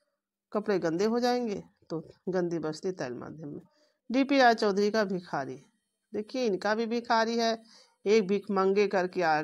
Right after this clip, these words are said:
आएगा आपको, तो वो भी अमृता शेरगिल का हो जाएगा बच्चों। फिर एक भिक्षुक परिवार हो जाएगा आपका, भिक्षुक परिवार हो जाएगा, तब वो राजा रवि वर्मा का भी वो है।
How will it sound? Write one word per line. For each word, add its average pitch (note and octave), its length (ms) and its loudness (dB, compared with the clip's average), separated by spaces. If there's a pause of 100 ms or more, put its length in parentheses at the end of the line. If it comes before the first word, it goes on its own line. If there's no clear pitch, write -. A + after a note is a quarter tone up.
(120)
आएगा D#3+ 360 2
आपको, G3+ 460 -4 (340)
तो G3+ 100 -2
वो A3+ 160 4
भी A#3+ 320 -4 (640)
अमृता G3+ 420 4
शेरगिल F#3+ 440 -2
का G#3 120 -2
हो G#3 140 0
जाएगा F#3+ 300 -2
बच्चों। F3+ 320 -6 (480)
फिर C#4+ 140 2
एक C#4 180 4
भिक्षुक B3 420 -2
परिवार G3 400 4
हो G#3+ 160 0
जाएगा F#3+ 360 0
आपका, F3+ 440 -8 (1400)
भिक्षुक G3 520 -2
परिवार F#3+ 400 2
हो G3+ 100 2
जाएगा, G3+ 280 0
तब A#3 200 0
वो C4+ 400 0
राजा G3 300 2
रवि F#3+ 240 2
वर्मा G#3 340 0
का G3 160 -2
भी F#3 160 0
वो F#3 220 0
है। F3 120 -6